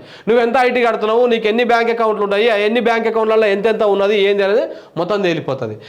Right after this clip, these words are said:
రైతు బంధుతో రేషన్ కార్డుల దరఖాస్తులు క్రాస్ చెక్ చేస్తున్నారు. రైతు బంధుతో కూడా రేషన్ కార్డుల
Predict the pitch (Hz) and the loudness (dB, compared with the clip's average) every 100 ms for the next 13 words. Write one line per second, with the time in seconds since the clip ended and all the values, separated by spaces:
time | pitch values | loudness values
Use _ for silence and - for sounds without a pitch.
0 | - - 247 330 311 320 311 330 294 - | -12 0 0 2 2 2 4 6 4 0
1 | - 147 202 294 311 311 285 262 277 247 | -8 -2 0 2 2 2 0 2 0 0
2 | 240 240 233 269 339 330 - - 208 208 | 0 -2 0 2 2 0 -8 -2 -2 -2
3 | 175 156 156 127 104 - - - _ _ | -4 -4 -4 -10 -14 -20 -20 -20 _ _
4 | _ _ _ _ _ _ _ - 208 277 | _ _ _ _ _ _ _ -4 -2 0
5 | 311 311 302 285 320 302 269 269 254 254 | 0 2 2 2 2 2 0 0 0 2
6 | 254 220 | 2 0